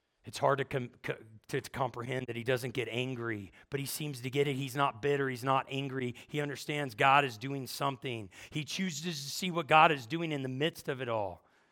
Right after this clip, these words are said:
He trusts God, not, he got, he trusts God that he's in control.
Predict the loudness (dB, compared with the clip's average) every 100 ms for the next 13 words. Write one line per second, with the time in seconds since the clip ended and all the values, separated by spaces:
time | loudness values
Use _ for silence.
0 | _ _ _ _ _ _ _ -10 -8 -2
1 | 0 0 0 4 6 6 4 0 0 -2
2 | -12 -20 -20 _ _ _ _ _ _ _
3 | -8 0 0 2 -2 -2 -4 -2 2 4
4 | 4 2 -6 _ _ _ -6 -4 -2 -4
5 | -6 -8 -8 -8 -8 -12